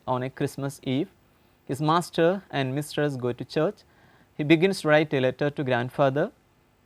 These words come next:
He narrates, uh, the cruelties he had to suffer. He remembers his good old days with grandpa. He requests his grandpa to take him back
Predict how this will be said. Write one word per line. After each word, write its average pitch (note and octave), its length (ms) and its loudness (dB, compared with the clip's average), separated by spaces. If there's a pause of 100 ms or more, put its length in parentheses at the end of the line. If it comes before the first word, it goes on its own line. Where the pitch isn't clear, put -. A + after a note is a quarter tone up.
He - 80 -6
narrates, C#3+ 580 2 (340)
uh, C3 120 -2
the B2 320 4 (400)
cruelties F#3+ 560 4
he D#3 100 0
had C3 240 2
to C#3 60 -10
suffer. E3 400 -4 (520)
He D3+ 80 2
remembers D#3+ 500 2
his C#3 240 -2
good D#3+ 300 2
old C3+ 300 2
days C3+ 260 -2
with B2+ 280 -6
grandpa. B2+ 520 -2 (600)
He D3+ 80 0
requests F#3 340 4
his D#3+ 200 0
grandpa C#3 440 0
to C3+ 100 -8
take D3+ 280 -4
him C#3+ 220 -8
back B2 240 -2